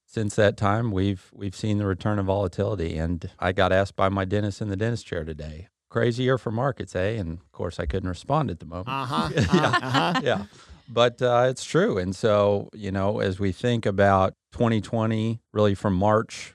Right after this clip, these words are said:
Speaker 1: on, and then twenty twenty-one, that was a stretch unlike we've seen in a long time. And so when volatility returns, it makes clients pause for a moment and really see what a negative month looks like for the first time in a while. So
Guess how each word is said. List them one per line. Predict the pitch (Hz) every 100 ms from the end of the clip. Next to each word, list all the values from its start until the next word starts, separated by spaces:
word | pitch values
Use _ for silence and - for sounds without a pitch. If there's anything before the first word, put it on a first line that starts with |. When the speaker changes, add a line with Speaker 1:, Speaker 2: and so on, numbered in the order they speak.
| _
Speaker 1:
on, | 107 104 90 95 107
and | 98
then | 98 95
twenty | - 107 98
twenty-one, | - 110 98 98 123 113 92 101 - -
that | 95 104 135
was | 110 98
a |
stretch | 90 - 107 113 - - - _
unlike | 101 104 98 -
we've | 101
seen | - 110
in | 101
a | 95
long | 101 92
time. | 85 104 117 87
And | 85 85
so | 95 87
when | 90 90 87 87 _ -
volatility | 104 95 - 113 107 104
returns, | 95 92 - 113 131 107 92 - - -
it | 85 85 - _ _ -
makes | 104 -
clients | 120 110 123 - _ _ _ -
pause | 117 123 127
for | - 101
a |
moment | 92 95 104 117 -
and | 90 87 90 - _ -
really | 110 107 95
see | - 135 117
what | 101 107
a | 107
negative | 104 107 98 101
month | 101 98
looks | 117 -
like | 85 85
for | 101
the | 85
first | 107 92 -
time | 98 90
in | 90
a |
while. | 85 90 87 76
So | - 95 85 104